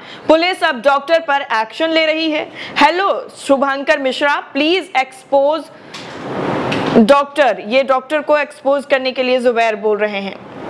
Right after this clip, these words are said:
और ये जो अभी हमने ट्वीट पढ़ा है शुभांकर मिश्रा का, इन्होंने कितनी जो है confidence के साथ, और पूरी मीडिया में यही खबर चल रही थी कि डॉक्टर को धमकी मिली है, डॉक्टर को धमकी मिली है,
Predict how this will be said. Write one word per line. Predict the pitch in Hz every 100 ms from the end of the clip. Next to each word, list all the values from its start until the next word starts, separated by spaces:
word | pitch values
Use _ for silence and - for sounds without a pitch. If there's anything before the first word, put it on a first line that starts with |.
| - - - - - - - -
और | 226
ये | 226 247 247 226
जो | 202 226
अभी | - 214 254 240 220
हमने | 226 240
ट्वीट | 247 262 269 247
पढ़ा | 240 240
है | 226 233
शुभांकर | 254 226 214 220 254
मिश्रा | 214 214 233
का, | 247 226
इन्होंने | 226 233 240
कितनी | 233 240 302 311 - - - - 208
जो | 254
है | 254 262
confidence | 262 - 269 277 285 285 320 349 339
के | 302
साथ, | - 269 269 277
और | 254 247
पूरी | - 285 339 359 311
मीडिया | 233 247 262 240 269
में | 254
यही | 233 233 262
खबर | 254 226 240
चल | 240 226
रही | 220 226
थी | 247
कि | 247 233
डॉक्टर | 220 220 240
को | 240
धमकी | 214 202 214 214 247
मिली | 226 233
है, | 233
डॉक्टर | 214 208 208 214
को | 214
धमकी | 196 214 208 262
मिली | 254 247
है, | 262